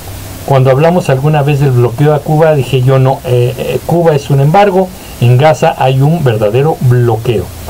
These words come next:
Y además, ya dijo Israel que a Gaza lo van a dejar sin alimentos, sin combustible, sin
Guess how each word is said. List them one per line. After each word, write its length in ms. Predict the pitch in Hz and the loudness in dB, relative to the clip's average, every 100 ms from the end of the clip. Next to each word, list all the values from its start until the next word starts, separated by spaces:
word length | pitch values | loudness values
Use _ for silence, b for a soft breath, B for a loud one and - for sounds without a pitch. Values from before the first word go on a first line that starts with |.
| B B | B B
Y 120 | 196 247 | 2 4
además, 480 | 277 233 226 226 B B B | 4 4 4 0 B B B
ya 160 | 165 185 | 0 2
dijo 240 | 185 196 | 2 0
Israel 380 | 170 196 180 180 B B - | 2 2 2 0 B B -4
que 100 | 160 | 0
a 80 | 147 | 2
Gaza 360 | 165 185 175 160 | 4 2 2 0
lo 100 | 139 | 2
van 160 | 151 | 2
a 80 | 147 | 0
dejar 360 | 127 143 139 123 B B - | 0 0 0 0 B B -12
sin 360 | - 254 247 | -4 0 2
alimentos, 680 | 196 156 143 143 135 151 143 | 2 2 2 2 0 -2 -2
sin 380 | - - 247 233 | -4 -4 0 2
combustible, 880 | 196 147 123 - - 156 151 151 147 | 2 2 0 -2 -2 0 2 0 -2
sin 640 | - - - 202 202 185 | -4 -12 -2 2 2 0